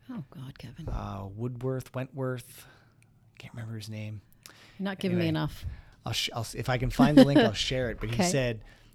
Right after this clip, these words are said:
Speaker 2: basically what you said, but if I talked to my, if I talked to my friends the
Speaker 1: The
Speaker 2: way
Speaker 1: way
Speaker 2: I
Speaker 1: I
Speaker 2: talk
Speaker 1: talk
Speaker 2: to
Speaker 1: to
Speaker 2: myself,
Speaker 1: myself.
Speaker 2: I would have no friends.
Speaker 1: Yes.
Speaker 2: That was his quote. It's like,
Speaker 1: Yes.
Speaker 2: you need to, the way you talk to yourself,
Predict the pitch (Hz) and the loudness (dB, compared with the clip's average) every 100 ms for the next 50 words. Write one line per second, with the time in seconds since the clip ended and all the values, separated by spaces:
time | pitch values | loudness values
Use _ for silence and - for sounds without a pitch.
0 | - 120 123 - 110 113 113 120 - 104 | -12 -6 -6 -4 -4 -6 -6 -6 -4 -6
1 | 107 101 - - 113 - 123 127 127 - | -6 -10 -14 -10 -10 -8 -4 -2 -2 -4
2 | - 135 139 - - - 120 107 104 - | -2 0 -2 -6 -14 -8 -6 -6 -8 -12
3 | - - - - 135 - 156 147 - 135 | -20 -20 -16 -2 -2 2 0 0 0 -2
4 | 120 - - 135 104 98 104 117 - - | -2 -6 -2 0 0 -4 -6 -6 -8 -10
5 | - - 110 113 180 165 - 175 - 120 | -20 -8 -4 0 2 2 0 -2 0 -2
6 | 104 - - - 98 104 - - - - | 0 2 6 8 6 0 -10 -18 -16 -6
7 | 113 104 131 117 120 104 - - 117 90 | -4 -2 -2 -2 -2 -2 -4 -4 -2 -4
8 | 90 95 - - - 175 165 220 - - | -10 -8 -8 -8 -12 0 2 2 0 -8
9 | - - - _ _ _ _ - 113 110 | -10 -12 -20 _ _ _ _ -16 -10 -8
10 | 110 - 127 110 - 101 101 170 196 180 | -6 -8 -6 -6 -8 -10 -8 -4 -2 -4
11 | - - 127 110 120 127 117 120 - - | -6 -6 -6 -2 0 -2 -2 -4 -6 -14
12 | - 113 107 120 123 110 - 131 127 - | -18 -10 -4 0 0 -2 -4 -4 -4 -4
13 | 113 101 - 101 98 | -6 -4 -4 -6 -8